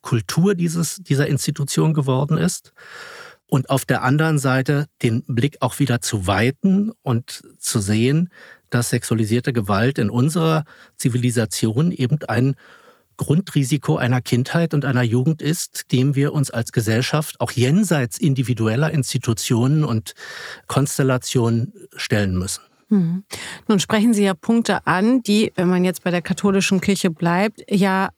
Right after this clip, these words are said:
Speaker 2: bewiesen weiß, dass diese passiert sind innerhalb der katholischen Kirche, sei es der Missbrauch an sich,
Speaker 1: Mhm.
Speaker 2: sei es die Vertuschung et cetera. Jetzt ist der eckige Tisch ja nicht nur für die Menschen da, die in der Vergangenheit sexualisierte Gewalt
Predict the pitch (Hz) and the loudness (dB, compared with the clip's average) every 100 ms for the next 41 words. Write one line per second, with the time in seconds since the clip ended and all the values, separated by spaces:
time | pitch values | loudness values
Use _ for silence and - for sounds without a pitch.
0 | _ 170 190 185 240 214 190 - 156 240 | _ -2 2 4 4 2 2 2 0 0
1 | - 202 - 202 196 - - 180 - - | 0 -4 0 2 2 -2 -4 -4 -2 0
2 | 202 - 208 233 233 294 - 208 208 - | 0 -2 -2 0 2 0 0 2 2 0
3 | 202 214 - 208 208 220 208 233 233 240 | -4 -4 -2 0 0 0 0 0 2 0
4 | 240 - - - - 180 175 175 - 190 | -2 -6 -12 -8 -2 0 0 0 0 2
5 | 208 - 196 - 196 185 247 294 117 180 | 2 0 -4 0 0 2 2 2 2 2
6 | 180 - 190 185 - 285 - 294 294 - | 0 0 -2 -2 0 0 2 2 2 0
7 | 202 - 202 240 233 277 - - - - | -2 0 0 0 0 0 -2 -10 -8 -2
8 | 202 - - 226 - 226 196 - 247 - | 0 0 0 0 2 2 0 0 0 2
9 | 208 226 - 226 208 226 190 214 208 202 | 2 2 2 0 2 0 2 2 4 2
10 | - 196 180 180 208 277 240 196 208 190 | 2 2 2 2 0 -2 0 0 2 2
11 | 185 180 170 190 208 214 214 220 226 - | 0 -2 0 0 0 0 0 -2 -2 -4
12 | 196 202 190 165 190 180 175 185 180 180 | -2 0 2 2 0 0 0 0 0 -4